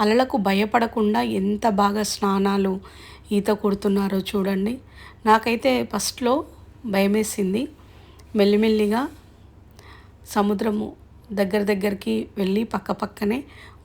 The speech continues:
వాక్ చేస్తూ నేను కూడా సంతోషాన్ని పొందాను. చూడండి, చిన్నపిల్లలు, పెద్దవాళ్ళు అందరూ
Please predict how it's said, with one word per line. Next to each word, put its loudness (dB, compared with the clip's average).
వాక్ 4
చేస్తూ 0
నేను 4
కూడా 0
సంతోషాన్ని -2
పొందాను. -4
చూడండి, 0
చిన్నపిల్లలు, 0
పెద్దవాళ్ళు -2
అందరూ -2